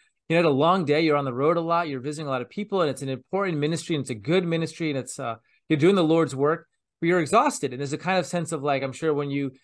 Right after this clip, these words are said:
finally get back to the rectory at the <laughs> end of the day, you wanna s-, take off your shoes and just, like, sit <laughs> and just,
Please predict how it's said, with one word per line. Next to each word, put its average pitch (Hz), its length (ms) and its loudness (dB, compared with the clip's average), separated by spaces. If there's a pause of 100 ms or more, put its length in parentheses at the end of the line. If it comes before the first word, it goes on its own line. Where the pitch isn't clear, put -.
(140)
finally 175 200 0
get 160 140 -4
back 151 200 0
to - 60 -14
the 151 100 -2
rectory 147 280 -6
at 113 60 -8
the 139 60 -10
<laughs> 175 100 -8
end - 20 2
of 190 60 0
the 156 120 -2
day, 147 220 -2
you 135 120 -2
wanna 139 240 -2
s-, - 160 -16 (360)
take 196 160 4
off 190 80 4
your 180 100 0
shoes 175 420 -2 (260)
and 147 100 -8
just, 165 160 -4
like, 170 160 0
sit - 540 -4
<laughs> - 40 -4
and 175 120 -2
just, 165 240 -8